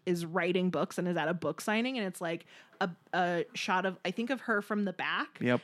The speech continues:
Speaker 1: And then it, someone's asking her a question of like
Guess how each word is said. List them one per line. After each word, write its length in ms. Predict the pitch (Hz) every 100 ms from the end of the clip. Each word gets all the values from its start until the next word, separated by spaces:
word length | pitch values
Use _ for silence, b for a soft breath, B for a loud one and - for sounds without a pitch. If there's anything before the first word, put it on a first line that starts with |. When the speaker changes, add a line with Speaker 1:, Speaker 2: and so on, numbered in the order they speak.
| B 196
Speaker 1:
And 180 | 208
then 460 | 196 190 190 190 185 -
it, 400 | 175 175 170 -
someone's 300 | 196 196 196
asking 380 | 185 - 208 202
her 120 | 190
a 40 |
question 480 | - 202 - 185 170
of 160 | 165 160
like 280 | 156 156